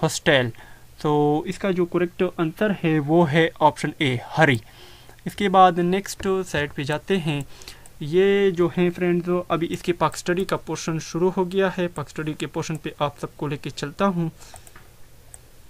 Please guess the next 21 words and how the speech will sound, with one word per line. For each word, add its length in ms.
तो 300
ये 100
इसका 240
पाक 180
स्टडी 240
का 140
पोर्श-, 420
पो-, 420
पोर्शन 260
है। 200
क्वेश्चन 320
नंबर 120
सिक्सटीन 300
को 100
देखते 220
हैं, 220
क्रिप्स 360
मिशन 440
प्रपोज 560
dash 300
for 280